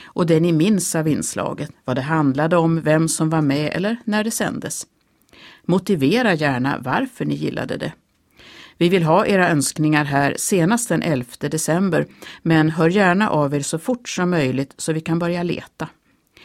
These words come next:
Skriv också tröjstorlek eftersom vi kommer att lotta ut Skånes taltidning-tröjor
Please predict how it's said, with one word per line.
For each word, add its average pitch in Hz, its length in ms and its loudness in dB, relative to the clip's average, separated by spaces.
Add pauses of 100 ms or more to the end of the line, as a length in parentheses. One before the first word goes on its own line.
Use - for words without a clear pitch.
(220)
Skriv 190 380 2
också 147 300 0
tröjstorlek 156 1080 -2
eftersom 151 400 -4
vi 143 100 -2
kommer 143 240 -2
att 139 120 -4
lotta 143 300 -4
ut 170 300 0
Skånes 143 480 -2
taltidning-tröjor 139 1000 -2